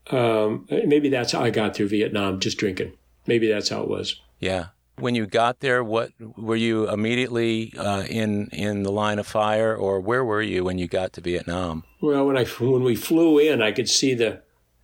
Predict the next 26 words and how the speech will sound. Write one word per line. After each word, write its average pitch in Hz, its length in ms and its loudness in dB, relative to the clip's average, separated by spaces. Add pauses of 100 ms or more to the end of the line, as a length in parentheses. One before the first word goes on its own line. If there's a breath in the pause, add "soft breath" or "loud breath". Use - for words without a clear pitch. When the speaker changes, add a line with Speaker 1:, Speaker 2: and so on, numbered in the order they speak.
(320)
Speaker 1:
you 139 120 0
know, 117 180 2
flashes 127 640 0
of 104 340 -2
something, 110 500 -2
and 107 120 -2
I 113 80 -2
thought, 135 260 -4
"Boy, 127 240 2
we're 123 140 2
right 123 200 2
in 110 100 2
the 107 60 -2
middle 110 280 2
of 107 100 0
it." - 120 -2 (440 loud breath)
So, - 460 2
uh, 139 120 0
it 208 60 4
wasn't 190 320 4
Speaker 2:
Wow. 170 60 -2
Speaker 1:
long 156 380 2
before 127 520 2
I 127 160 0
was 120 300 2
right 139 360 2